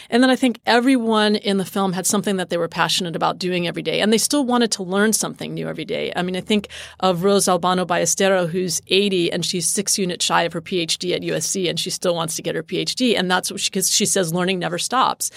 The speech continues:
And I think that that's something that they all had in common. And lastly, you know, this is such a cliche, but there's a reason for it. They all see life as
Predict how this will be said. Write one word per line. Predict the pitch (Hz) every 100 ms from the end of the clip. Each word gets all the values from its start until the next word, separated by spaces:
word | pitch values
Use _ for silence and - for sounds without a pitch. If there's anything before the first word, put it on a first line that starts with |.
| - - -
And | 190 196
I | 185
think | 208 185
that | 180
that's | 185 196 -
something | 185 165 180
that | 175
they | 175
all | 175 170
had | 165 170
in |
common. | 160 170 170 165 165 - - -
And | 226 226
lastly, | 220 254 294 - 262 254 240 - - -
you | 233 226
know, | 214
this | 208
is | 220
such | - 233
a | 214
cliche, | 214 190 214 196
but | 185 185
there's | 180
a | 185
reason | 185 202 202
for | - 185 180
it. | 175
They | 185
all | - 190 202 214
see | 202 214 180
life | 180 170
as | 175